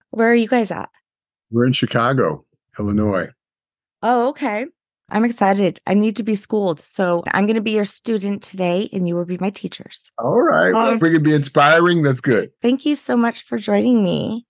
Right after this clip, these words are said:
Speaker 3: Thank you so much.
Speaker 1: I'm so excited to talk about this and to hear about your amazing relationship and what you've been creating together.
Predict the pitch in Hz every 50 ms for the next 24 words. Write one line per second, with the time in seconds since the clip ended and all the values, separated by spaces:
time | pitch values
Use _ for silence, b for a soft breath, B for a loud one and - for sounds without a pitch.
0 | _ - - 165 175 170 - - 175 - - 160 165 156 151 160 160 156 - -
1 | - - _ _ _ - 208 208 190 - - 202 196 202 220 - - - 202 196
2 | 196 196 196 190 185 185 - - 196 - 214 196 190 202 - 214 185 170 170 -
3 | - - 156 170 190 - 202 190 175 185 - - 185 185 185 190 180 180 - 208
4 | 196 180 175 175 175 175 175 185 185 190 180 170 160 175 170 170 165 180 - -
5 | 190 175 - - 175 180 - 185 180 175 170 - - 190 180 175 - - 175 175
6 | 156 - - 185 175 170 165 160 165 180 165 156 156 160 156 - 185 - 165 175
7 | 175 180 85 73 - -